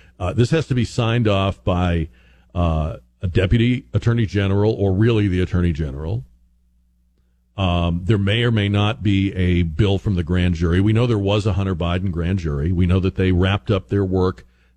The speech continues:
sometime this year. Um, by the way, they wrapped up their work sometime this year, but today we get the leak.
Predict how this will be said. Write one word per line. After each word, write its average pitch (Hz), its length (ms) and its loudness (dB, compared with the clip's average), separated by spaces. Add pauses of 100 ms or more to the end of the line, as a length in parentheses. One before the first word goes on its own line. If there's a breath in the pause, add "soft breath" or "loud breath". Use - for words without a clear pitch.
sometime 104 540 0
this 90 280 -2
year. 85 460 0 (1400)
Um, 87 560 0 (160)
by 123 160 2
the 123 80 0
way, 104 320 -2 (240)
they 107 160 0
wrapped 123 320 0
up 151 140 0
their 139 120 2
work 113 260 0
sometime 110 420 0
this 95 220 -2
year, 104 280 2
but 85 180 -4
today 113 480 0
we 113 160 0
get 95 200 -4
the 95 60 -8
leak. 85 500 -2